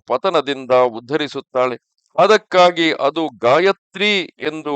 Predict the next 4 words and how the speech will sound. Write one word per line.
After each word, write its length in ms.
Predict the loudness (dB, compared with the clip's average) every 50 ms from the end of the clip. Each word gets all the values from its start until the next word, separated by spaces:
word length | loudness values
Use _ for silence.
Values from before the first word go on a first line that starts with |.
| -4 -6
ಹೇಳಲಾಗಿದೆ. 720 | -6 -6 -6 -4 -4 -2 2 2 2 2 0 -2 -8 -10 -10 _ _ _ _ _ _ _ _ -10
ಈ 140 | -6 -4 -2 -2 -2 -2
ಲೋಕದಲ್ಲಿ 720 | -2 -2 -2 -2 -2 -2 -2 0 0 0 0 -2 -2 -4 -6 -8 _ _ _ _ _ -20 -8 -2
ಧನಹೀನನಾದವನು 1160 | 0 2 4 4 2 0 0 -2 -2 0 0 2 4 6 4 4 4 2 0 0 -2 -2 -4